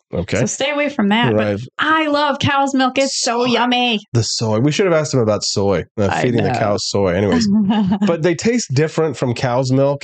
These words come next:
Speaker 1: and they
Speaker 2: Oh,
Speaker 1: just, they make,
Speaker 2: yes.
Speaker 1: sometimes they make your cereal taste weird, right? So
Speaker 2: Yeah, yeah. And it's not like I'm about to put goat's milk in my cereal because goat's milk literally tastes like goat.
Speaker 1: Oh,
Speaker 2: Like, it's,
Speaker 1: like
Speaker 2: the
Speaker 1: a,
Speaker 2: smell of
Speaker 1: how does
Speaker 2: goat
Speaker 1: a goat
Speaker 2: is how it
Speaker 1: taste?
Speaker 2: tastes.
Speaker 1: Okay.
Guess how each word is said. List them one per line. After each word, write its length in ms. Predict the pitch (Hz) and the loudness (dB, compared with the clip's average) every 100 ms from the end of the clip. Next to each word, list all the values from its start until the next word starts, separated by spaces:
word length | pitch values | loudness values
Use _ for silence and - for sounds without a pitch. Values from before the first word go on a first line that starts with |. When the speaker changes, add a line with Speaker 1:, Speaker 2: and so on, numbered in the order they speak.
| - | 0
Speaker 1:
and 180 | 127 120 | 2 2
they 60 | |
Speaker 2:
Oh, 20 | |
Speaker 1:
just, 240 | 123 143 - | 2 0 0
they 120 | 143 | 2
make, 200 | 135 175 | 2 0
Speaker 2:
yes. 80 | 143 | -2
Speaker 1:
sometimes 300 | 202 220 175 | 0 0 2
they 80 | 131 | 0
make 160 | 131 | 0
your 100 | 104 | 0
cereal 400 | - - 113 113 | -2 0 0 0
taste 240 | 101 101 - | 0 -4 -2
weird, 500 | 87 107 139 151 147 | 0 2 2 0 0
right? 280 | 117 143 151 | 0 0 -2
So 220 | - - 220 | -2 0 0
Speaker 2:
Yeah, 500 | 226 220 220 214 220 | 0 -2 -2 -4 -4
yeah. 200 | 233 226 220 | -2 -2 0
And 80 | 262 | 0
it's 140 | 269 | 0
not 140 | 262 240 | 0 -2
like 160 | 240 | -2
I'm 100 | 214 | 0
about 300 | 208 208 180 | -2 -2 -6
to 80 | - | -4
put 140 | 190 180 - | -4 -2 -2
goat's 320 | 190 202 - | -2 -2 -4
milk 300 | 202 175 - | -4 -2 0
in 120 | 190 | 2
my 120 | 160 | 0
cereal 400 | 190 - 185 180 | 0 -2 0 0
because 280 | 185 202 208 | 0 0 -2
goat's 360 | - 233 262 - | 0 -2 -2 -2
milk 260 | 339 330 | -2 0
literally 600 | 202 185 190 190 202 214 214 | 0 0 0 2 2 2 0
tastes 340 | - 175 - | 0 -2 -2
like 120 | 185 190 - | -8 -8 -4
goat. 380 | 170 113 - - | -2 -2 -4 -2
Speaker 1:
Oh, 60 | 127 | 0
Speaker 2:
Like, 140 | 135 139 | 2 0
it's, 140 | 139 | 0
Speaker 1:
like 320 | 127 120 110 | 0 0 2
Speaker 2:
the 60 | 269 | 0
Speaker 1:
a, 80 | 240 | -2
Speaker 2:
smell 500 | - - 247 269 330 | -6 -4 0 0 0
of 220 | 311 220 | 0 0
Speaker 1:
how 120 | - | 0
does 140 | 220 247 | 2 0
Speaker 2:
goat 60 | 165 | 0
Speaker 1:
a 20 | |
goat 200 | 131 - | 0 0
Speaker 2:
is 60 | - | 0
how 280 | 92 214 208 | 0 0 0
it 120 | - | -2
Speaker 1:
taste? 40 | - | -2
Speaker 2:
tastes. 340 | 98 82 - - | -2 -4 -6 -2
Speaker 1:
Okay. 380 | 101 98 90 | 0 0 -4